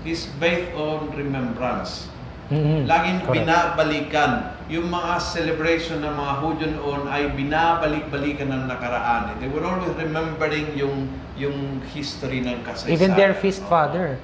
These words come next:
Speaker 1: Yes,
Speaker 2: Yung
Speaker 1: their
Speaker 2: mga feast
Speaker 1: feast
Speaker 2: nila,
Speaker 1: of the
Speaker 2: remembrance yun,
Speaker 1: Oo,
Speaker 2: ng
Speaker 1: usually,
Speaker 2: pagliligtas
Speaker 1: yung
Speaker 2: ng
Speaker 1: bata
Speaker 2: Diyos.
Speaker 1: ay magtatanong sa tatay, "Anong pinagdiriwang ngayon?"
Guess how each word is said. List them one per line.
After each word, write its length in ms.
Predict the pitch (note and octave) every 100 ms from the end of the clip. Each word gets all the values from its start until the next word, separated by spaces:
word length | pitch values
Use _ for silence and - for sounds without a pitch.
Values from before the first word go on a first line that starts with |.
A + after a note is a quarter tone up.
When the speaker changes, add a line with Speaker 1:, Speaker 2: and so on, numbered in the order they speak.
| - -
Speaker 1:
Yes, 320 | D#3 D#3+ -
Speaker 2:
Yung 40 | C#3+
Speaker 1:
their 120 | F3
Speaker 2:
mga 140 | G3
feast 200 | G3+ F#3+
Speaker 1:
feast 80 | -
Speaker 2:
nila, 200 | F3 F#3+
Speaker 1:
of 40 | F3
the 80 | F#3
Speaker 2:
remembrance 460 | F#3+ F3+ F3+ F3 -
yun, 220 | F#3+ F3 D3+
Speaker 1:
Oo, 280 | C3+ D3+ D#3
Speaker 2:
ng 80 |
Speaker 1:
usually, 80 | E3
Speaker 2:
pagliligtas 560 | E3 F3 F3 D#3 - E3+
Speaker 1:
yung 160 | E3
Speaker 2:
ng 40 | D3+
Speaker 1:
bata 240 | D#3+ F3 F#3
Speaker 2:
Diyos. 160 | D#3+
Speaker 1:
ay 60 | D3+ D3
magtatanong 540 | C3+ C#3+ C#3 C#3+ C#3+
sa 120 | C#3 C#3
tatay, 340 | C#3+ C#3+ D3+ D3+
"Anong 220 | G3+ G3+
pinagdiriwang 680 | F#3+ F3+ F3+ F3 E3+ E3 E3 G3
ngayon?" 280 | F3+ D3+